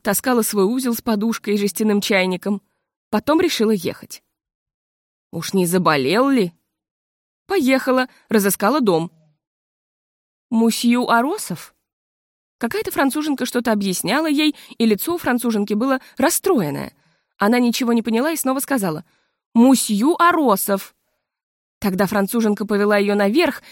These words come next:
на седьмой этаж, и ввела её в странную кривую закуту, а сама ушла. Тут увидела старуха на стенке свою фотографию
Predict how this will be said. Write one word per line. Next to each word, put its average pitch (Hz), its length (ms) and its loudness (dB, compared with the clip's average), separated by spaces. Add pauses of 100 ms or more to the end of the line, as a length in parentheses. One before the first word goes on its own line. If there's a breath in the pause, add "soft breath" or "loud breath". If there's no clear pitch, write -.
(120)
на 226 100 2
седьмой 247 360 2
этаж, 196 300 -4
и 190 40 -2
ввела 220 260 -2
её 277 180 0
в - 60 -8
странную 294 580 0
кривую 277 380 -2
закуту, 202 600 -6 (440 soft breath)
а 190 100 -2
сама 190 260 2
ушла. 214 400 -4 (640)
Тут 233 180 0
увидела 220 340 4
старуха 208 380 -2
на 202 100 0
стенке 262 360 -4
свою 214 220 0
фотографию 240 680 -2